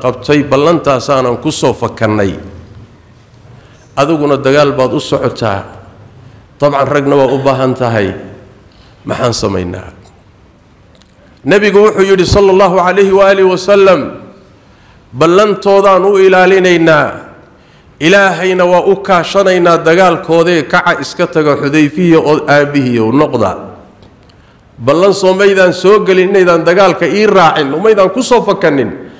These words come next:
Ballantii iyada ahayd ilaaliya oo kaca tag oo dagaalka ha ila gelina," buu Nebigu yidhi sallallahu alayhi wa sallam.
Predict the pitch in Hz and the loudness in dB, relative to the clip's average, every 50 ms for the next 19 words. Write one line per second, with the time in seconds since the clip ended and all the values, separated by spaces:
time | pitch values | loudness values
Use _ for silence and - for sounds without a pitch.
0 | - - - - _ - 120 120 127 156 170 180 190 214 226 220 190 - - 208 | -20 -20 -20 -20 _ -18 -10 -4 0 0 2 4 4 2 2 0 -2 -6 -4 -4
1 | 196 180 175 185 190 208 202 202 185 170 185 175 165 - 156 165 170 165 165 165 | -4 -4 -2 0 2 2 2 2 2 2 2 0 0 0 0 2 4 4 4 4
2 | 165 175 190 180 170 165 156 160 151 156 - 190 190 - 160 139 - - - 214 | 2 2 2 2 0 0 0 0 -2 0 0 -2 0 0 0 -4 -2 -2 -2 -2
3 | 220 202 180 160 147 160 170 180 170 156 - 147 143 139 143 143 160 175 151 135 | 0 0 -2 0 0 2 2 2 2 0 0 -2 -2 -2 0 0 0 -2 -2 -2
4 | 135 139 139 135 131 123 117 123 123 120 107 101 92 98 92 - 117 98 90 87 | -2 -2 -2 -2 -2 -2 -2 -2 -2 -2 -2 -4 -6 -6 -6 -6 -6 -4 -4 -4
5 | 87 87 80 - - 101 87 - - | -6 -8 -12 -14 -14 -16 -16 -18 -20